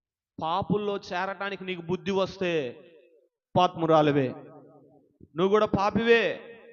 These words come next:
ఈరోజు దేవుని నువ్వు ప్రేమిస్తున్నట్లయితే పాపులలో చేరక నువ్వు ఎలా ఉండాలని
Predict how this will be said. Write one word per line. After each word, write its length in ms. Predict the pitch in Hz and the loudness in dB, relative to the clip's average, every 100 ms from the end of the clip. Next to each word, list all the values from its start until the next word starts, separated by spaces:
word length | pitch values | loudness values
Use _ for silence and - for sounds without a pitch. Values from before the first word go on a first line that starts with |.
| - - _ 151 | -20 -20 _ 0
ఈరోజు 360 | 185 208 185 | 4 4 4
దేవుని 420 | 170 196 208 202 | 8 8 10 6
నువ్వు 160 | 202 190 | 2 2
ప్రేమిస్తున్నట్లయితే 1300 | 190 196 196 180 185 170 170 160 165 151 135 - - - _ 160 | 4 4 2 2 2 2 2 0 0 -2 -4 -10 -20 -20 _ -4
పాపులలో 680 | 175 202 208 214 202 190 175 | -2 -2 0 2 2 2 -2
చేరక 500 | - 165 160 165 165 143 135 123 131 - 139 | -4 -4 -4 -4 -4 -2 -4 -8 -18 -20 -12
నువ్వు 160 | 143 | -8
ఎలా 180 | 151 170 | -2 -2
ఉండాలని 460 | 175 170 170 165 | -2 -4 -4 -6